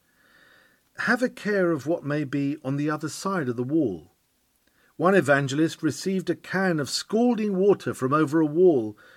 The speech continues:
with the kindly remark, "There's soup for Protestants." And another was favoured with most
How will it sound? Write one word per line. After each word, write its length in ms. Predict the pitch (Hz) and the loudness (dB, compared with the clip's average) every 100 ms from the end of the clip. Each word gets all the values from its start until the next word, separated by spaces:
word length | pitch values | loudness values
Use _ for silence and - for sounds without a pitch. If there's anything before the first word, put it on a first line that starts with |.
| _ | _
with 140 | 151 131 | -4 -2
the 80 | |
kindly 460 | - - 196 196 185 | -2 -2 0 2 2
remark, 560 | 175 175 170 175 - - - _ - | 2 2 2 0 -2 -12 -20 _ 0
"There's 300 | 220 240 - | 4 4 2
soup 360 | - 254 254 | 2 2 2
for 160 | - 196 | -2 -4
Protestants." 880 | - 208 233 226 - 165 110 - - _ _ _ _ _ _ _ _ | -2 0 0 0 -2 -2 -2 -12 -20 _ _ _ _ _ _ _ _
And 160 | 104 98 | -14 -10
another 300 | 104 123 131 | -6 -4 -4
was 220 | 110 104 | -4 -8
favoured 500 | - 131 135 127 131 | -4 -2 -2 -2 -4
with 200 | 113 98 | -6 -6
most 360 | 117 131 127 | -4 -4 -4